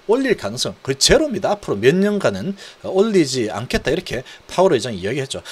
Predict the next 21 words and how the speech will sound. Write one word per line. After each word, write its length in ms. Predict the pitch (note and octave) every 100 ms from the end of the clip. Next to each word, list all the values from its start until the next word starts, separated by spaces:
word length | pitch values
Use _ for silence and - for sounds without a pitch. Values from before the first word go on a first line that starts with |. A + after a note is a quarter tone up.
| -
자, 120 | - G#2+
이런 340 | F3+ A#3+ A#3
상황에다가 800 | - D#3+ E3 D3+ G#2+ F#2+ G2 D3+ - -
경기 300 | - A#2+ E3+
부양책, 560 | G3 A2+ B2 A#2+ - F2 - - -
어, 160 | G2
지금 560 | F#2+ A#2+ A2 G#2+ G2 G2 - A2
재정 300 | - A#2+ D3+
확대 340 | E3 E3+ F#3 E3+
정책이 440 | C#3 - B2 A2
진행이 340 | - G2+ A#2 B2+
되면, 380 | C#3+ G2 D3+ - - - - -
어, 160 | A2+ -
계속해서 640 | C3+ G3+ G3+ C#4+ E4 E4
이제 260 | A3 E3+ D#3+
시저-, 640 | - D#3+ D#3 F3+ F3+ B2+
시장의, 640 | A#2+ D3 C#3 F3+ C3+ D3+ G3+ - - -
에, 100 | A2 -
통화량은 560 | D#3+ F#3 F#3+ C#3 G#2+ G#2
늘어나게 420 | G3+ B3 G#3 F3+
되죠. 300 | G#2+ G2